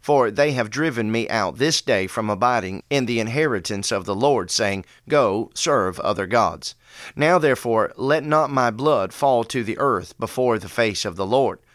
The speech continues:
For the king of Israel is come out to seek a flea, as when one doth hunt a partridge in the mountains."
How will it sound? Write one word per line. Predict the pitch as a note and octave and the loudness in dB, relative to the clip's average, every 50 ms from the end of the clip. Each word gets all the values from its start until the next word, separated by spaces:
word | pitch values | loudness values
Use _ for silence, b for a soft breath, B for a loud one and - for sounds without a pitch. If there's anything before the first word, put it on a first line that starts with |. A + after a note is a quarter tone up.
| b b | b b
For | - - C#3+ C3 | -4 -2 -2 -2
the | G2+ A#2+ | -2 -4
king | - - F3 F3 D#3+ C#3 B2+ | -4 -2 0 0 0 0 -2
of | A2+ G#2 | -2 0
Israel | C#3 D#3+ E3 C3 - G2+ F#2 G2 G#2+ F#2+ | 2 2 2 0 -2 -4 -2 -2 -2 -2
is | F2 B2+ A#2 - | -2 -2 -4 -4
come | - - C3+ C3 | -2 -2 -2 -2
out | A#2+ A2 A2 G#2 - - | 0 0 -2 -2 -4 -6
to | - G#2 | -6 -2
seek | - - C#3+ C3+ A2 - | -2 -2 -2 -2 -6 -6
a | - G2+ | -8 -8
flea, | - - C#3+ D#3 C#3+ G2 D2 - B B B B B B B B | -4 -2 -2 0 0 -2 -4 -10 B B B B B B B B
as | B B2 A#2 A2 A#2 A2 G#2+ A2 | B 2 4 4 2 2 0 -2
when | A2+ A#2 A2+ A#2 A2+ | -2 0 0 0 0
one | G#2+ A#2+ A#2+ A#2 G#2+ | 2 2 2 2 2
doth | G#2 G#2+ G2+ G2+ - - | 2 2 2 2 0 -2
hunt | - C3 B2 - - | 0 0 0 2 0
a | F#2 | -6
partridge | - - - D3 C#3 B2+ - - E2+ F2 F#2 F#2 - | -6 -2 0 0 0 0 -2 -6 -8 -6 -6 -6 -8
in | - - A#2 G#2+ G2+ | -6 -4 -4 -4 -4
the | F#2+ F#2+ | -4 -2
mountains." | F#2+ G#2+ A#2 A2 G#2 - - D#2 A#1 A1 - - - | 0 0 0 0 -2 -4 -10 -12 -10 -12 -14 -14 -14